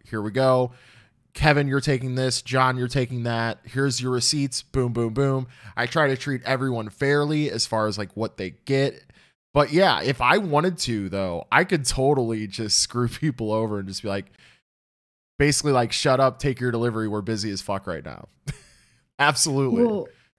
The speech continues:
Speaker 2: a lot of those, like, especially online orders and shit, like, you can see, like, what the tip was, like, ahead of time, right?
Speaker 1: Yeah, there is actually a way to do that. And a lot of my fellow coworkers, gonna throw not, none of,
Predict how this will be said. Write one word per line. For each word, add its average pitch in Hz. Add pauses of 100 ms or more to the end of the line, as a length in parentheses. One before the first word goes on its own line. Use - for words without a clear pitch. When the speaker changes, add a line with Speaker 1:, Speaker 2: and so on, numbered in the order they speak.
Speaker 2:
a 226
lot 226
of 294
those, 226
like, 190
especially 240
online 190
orders 170
and 160
shit, -
like, 175
you 208
can 220
see, 208 (220)
like, 180
what 190
the 185
tip 190
was, 180
like, 175
ahead 165
of 190
time, 147
right? 156 (240)
Speaker 1:
Yeah, 151
there 156
is 220
actually 233
a 160
way 156
to 160
do 147
that. 135
And 147
a 127
lot 120
of 135
my 120
fellow 135
coworkers, 117 (580)
gonna 135
throw 165
not, 156
none 202
of, 233